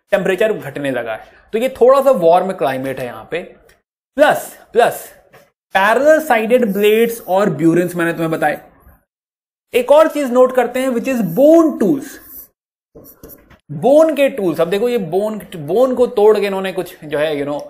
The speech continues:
पियर्स करने के लिए बना दिया, ऐसा नीडल जैसा बना दिया, है ना? ऐसे घर में जो है नाड़ा वाड़ा डालने के लिए यूज करते हैं इस तरीके का कि हाँ, इसमें धागा फंसा दिया, फिर, you know, स्विंग वगैरह के लिए, स्टिचिंग के लिए यूज करेंगे, तो बोन के टूल्स इस्तेमाल होने लगेंगे।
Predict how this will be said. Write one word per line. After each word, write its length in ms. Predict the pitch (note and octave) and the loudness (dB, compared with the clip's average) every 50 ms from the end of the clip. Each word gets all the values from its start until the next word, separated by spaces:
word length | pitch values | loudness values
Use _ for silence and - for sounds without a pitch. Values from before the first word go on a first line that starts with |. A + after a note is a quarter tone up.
| - _ _ _ _ - | -18 _ _ _ _ -10
पियर्स 320 | F3+ F3+ F3 F3 E3+ E3+ | -2 2 4 4 4 2
करने 260 | - D#3+ D3 D3+ D3 C#3+ | 0 -4 -4 -4 -4 -6
के 80 | D3+ | -4
लिए 80 | D3+ C#3+ | -4 -4
बना 260 | C#3 C3+ C3+ C3 C3 | -4 -4 -6 -6 -6
दिया, 340 | B2+ C3+ C3+ C#3 C3+ C3+ C3 | -6 -6 -4 -2 -2 -2 -2
ऐसा 160 | - - D#3+ | -2 -2 -4
नीडल 480 | D3+ C#3 C#3+ D#3 E3 E3 E3 F3 E3 D#3+ | -6 -4 -6 -6 -4 0 0 2 2 0
जैसा 220 | D#3 C#3+ D3+ C#3+ | 0 -2 -4 -6
बना 260 | C#3 C3+ C#3 C3+ C3 | -6 -6 -6 -6 -6
दिया, 280 | B2+ C3 C3+ C3 B2+ C3 | -6 -6 -4 -4 -4 -6
है 200 | - D3 D3+ - | -6 -8 -12 -12
ना? 180 | - - - - - | -12 -14 -12 -10 -10
ऐसे 180 | D#3+ - F#3+ | -8 -8 -6
घर 160 | E3+ E3 F3+ | -6 -4 -4
में 200 | F#3+ G3 G3+ G3 | -4 -6 -6 -6
जो 80 | F3 F3+ | -4 -4
है 160 | F3+ F#3 F3+ | -4 -4 -2
नाड़ा 220 | E3 D#3+ D#3+ F3+ F#3 | -2 0 2 2 2
वाड़ा 160 | F#3 F#3+ F#3 | 2 2 2
डालने 280 | F3 E3+ E3+ E3+ F#3 | 0 0 0 -2 -4
के 80 | E3+ F#3+ | -4 -4
लिए 120 | F3+ F3 | -4 -2
यूज 200 | E3 E3+ F3+ F3 - | -2 -2 -4 -2 -4
करते 200 | F3 D#3+ - E3+ | -4 -6 -6 -8
हैं 80 | D#3+ D3+ | -10 -8
इस 60 | - | -6
तरीके 300 | - D3+ D3+ D3 D3+ D3 | -6 -6 -4 -4 -4 -4
का 120 | C#3+ C#3+ | -4 -4
कि 120 | C#3+ C#3+ C#3+ | -4 -4 -6
हाँ, 160 | C#3+ C#3+ C#3+ | -6 -6 -6
इसमें 180 | C#3+ D3 D3 C3+ | -6 -6 -6 -4
धागा 240 | C3+ C#3 C#3 D3 | -4 -2 -2 -2
फंसा 240 | A#2 C#3+ C3+ C#3+ C#3 | -2 -2 -2 -2 -4
दिया, 280 | C3+ C3+ C3+ C3 C3 C3 - - - - _ _ _ | -2 -2 -2 -2 -4 -4 -6 -10 -18 -20 _ _ _
फिर, 220 | D#3 D#3 C#3+ C3+ | -4 -4 -2 -2
you 100 | C3+ C#3+ | -4 -6
know, 160 | C#3 C#3+ - - - _ | -6 -8 -10 -16 -20 _
स्विंग 340 | - - - A#3+ B3+ A#3+ A#3 | -10 -4 -2 -2 0 0 2
वगैरह 300 | G#3+ F#3+ F3+ F3+ E3+ E3+ | 2 2 2 2 0 0
के 120 | D#3 D#3+ D#3+ | 0 -2 -4
लिए, 80 | D#3+ | -6
स्टिचिंग 380 | D#3 - G#3+ G#3 - A#3+ A#3 G#3 | -6 -8 -12 -8 -6 -6 -4 -2
के 60 | G#3+ | -2
लिए 120 | G3 F#3 | -2 -2
यूज 220 | F3 E3 D#3+ D#3 D#3+ | -2 -2 -4 -4 -2
करेंगे, 360 | - D#3+ C#3+ C3+ C3 C3 C3 | -2 -2 -2 -2 -2 -4 -6
तो 340 | - - - _ _ - A3 | -6 -8 -14 _ _ -4 -4
बोन 460 | E3 C#3+ D#3 G#3+ C4 C#4+ D4+ D4 B3+ | -2 0 0 2 2 2 2 0 0
के 140 | C4 C4 C4 | 0 0 0
टूल्स 300 | C4 A#3+ A3+ A3+ G3 G#3+ | 0 -2 -2 -2 -2 -4
इस्तेमाल 340 | G3 - F#3+ E3 D#3 D3+ D3 | -6 -6 -2 0 2 2 2
होने 180 | D3 C#3 C3 | 0 -4 -4
लगेंगे। 320 | B2+ B2+ B2+ B2 A#2 A2+ | -6 -8 -8 -8 -12 -16